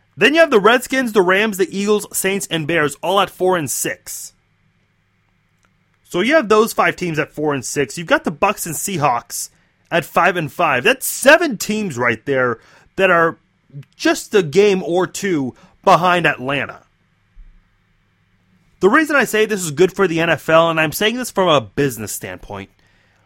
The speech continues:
let's just use the Chiefs as an example, since you're all Chiefs fans listening to this.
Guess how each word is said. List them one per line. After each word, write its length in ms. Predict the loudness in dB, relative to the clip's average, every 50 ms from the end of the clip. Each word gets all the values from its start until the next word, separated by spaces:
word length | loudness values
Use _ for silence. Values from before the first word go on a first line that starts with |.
| _ _ _ _
let's 260 | 0 0 0 2 0
just 280 | -2 -4 -4 -6 -10 -10
use 200 | -4 -2 -2 -2
the 80 | -2 -6
Chiefs 280 | -8 -6 -6 -6 -6 -6
as 140 | -10 -10
an 60 | -12 -14
example, 400 | -14 -12 -10 -10 -10 -12 -14 -10
since 240 | -8 -6 -6 -6 -8 -14
you're 300 | -14 -6 0 4 6 6
all 140 | 6 6 4
Chiefs 320 | 0 -4 -6 -6 -6 -6 -8
fans 240 | -8 -8 -6 -4
listening 300 | -4 -4 -4 -4 -8 -12
to 100 | -14 -18
this. 340 | -20 -20 -20 -20 -20 -20 -20